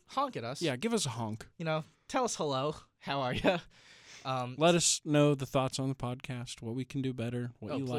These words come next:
Speaker 1: please. Yeah, be sure to like and subscribe on SoundCloud, of course. Um, visit us, I D S news dot com, I D S underscore sports, for updates and content. Like I mentioned, we'll be in Michigan starting about Friday night into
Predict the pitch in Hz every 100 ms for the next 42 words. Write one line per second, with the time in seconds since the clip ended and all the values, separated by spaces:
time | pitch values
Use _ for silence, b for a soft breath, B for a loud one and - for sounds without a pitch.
0 | 127 104 - - 131 113 120 135 160 120
1 | 127 123 - 110 127 123 110 107 117 123
2 | 135 113 107 - 147 170 - - 117 107
3 | 107 117 117 117 110 120 123 120 135 120
4 | 120 113 - 127 127 120 117 123 117 120
5 | 117 - 117 110 - - 180 180 - -
6 | B B B B - 165 156 - 185 180
7 | - 135 123 160 160 156 175 156 143 147
8 | 147 151 151 123 190 185 175 170 196 160
9 | 151 151 147 b b b b b - -
10 | 151 147 143 139 139 135 139 170 165 -
11 | - 175 160 147 147 165 175 139 123 139
12 | 123 120